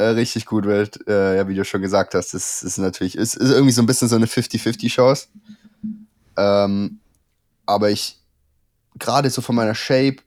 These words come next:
ich weiß natürlich nicht, wirklich nicht, wie die anderen drauf sind, wie jetzt gerade so ein-, allgemein, es kann ja sein, dass das Niveau über den Winter, über diesen Winter jetzt nochmal so krass in die Höhe geschossen ist, so dass ich denke, ich bin jetzt in einer Podium-Shape. Dabei ist es jetzt nur noch eine Top-Ten-Shape auf einmal,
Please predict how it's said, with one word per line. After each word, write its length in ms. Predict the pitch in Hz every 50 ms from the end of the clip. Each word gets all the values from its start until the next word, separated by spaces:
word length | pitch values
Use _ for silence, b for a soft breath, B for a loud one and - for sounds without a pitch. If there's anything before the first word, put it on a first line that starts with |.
| _ _ _ _
ich 160 | - 110 - 120
weiß 200 | 120 131 135 135
natürlich 340 | 120 - - 123 117 -
nicht, 160 | 127 123 92 120
wirklich 220 | 131 131 127 120
nicht, 160 | 120 113 110
wie 60 | 113
die 80 | 113 104
anderen 220 | 101 110 113 107
drauf 220 | 101 104 107 113 -
sind, 320 | - - 104 101 101 95
wie 140 | 107 113 113
jetzt 200 | 110 104 - -
gerade 220 | - 113 113 113
so 200 | 104 107 110 104
ein-, 220 | - 104 110 113 -
allgemein, 600 | - 113 110 98 104 107 113 113 110 107 101 - - -
es 80 | -
kann 160 | - - 110 107
ja 60 | 101
sein, 180 | 98 107 110
dass 120 | 107 104 -
das 140 | 104 - 104
Niveau 500 | 101 98 95 90 101 110 117 113 113 101
über 200 | 104 110 104 98
den 140 | 98 90
Winter, 380 | 107 110 113 113 - 107 98 78
über 120 | 101 104
diesen 260 | 101 104 101 107 101 101
Winter 200 | 104 98 101 98
jetzt 140 | 98 -
nochmal 300 | 117 107 - 113 110 107
so 160 | 101 113 117 113
krass 520 | - - 120 117 117 - - - - _ _ B B B B B B B B
in 160 | - 113 110
die 160 | 107 110 107 110
Höhe 260 | 123 120 117 113 107
geschossen 480 | 104 104 - - 107 104 - - 107
ist, 220 | 104 107 - - -
so 120 | 110 107
dass 300 | 101 104 101 - - -
ich 240 | - - 107 - -
denke, 320 | - 110 113 113 - 107
ich 160 | 104 107 - -
bin 100 | 110 104
jetzt 200 | 98 - - 101
in 160 | 104 104 101
einer 240 | 95 95 95 92 - _ _ -
Podium-Shape. 800 | - - 120 123 117 113 98 98 - - 104 95 95 104 104 - _ _ _ _ _ _ _ _ _
Dabei 300 | - 101 87 101 101 104
ist 140 | 104 - -
es 100 | 101 101
jetzt 240 | 104 98 - - -
nur 100 | 107 104
noch 100 | 101 101
eine 300 | 101 101 95 95 92 -
Top-Ten-Shape 920 | - - 104 95 - - 113 110 107 104 - - 90 90 95 98 - 101
auf 140 | 98 98 -
einmal, 460 | - 87 90 98 95 98 107 110 110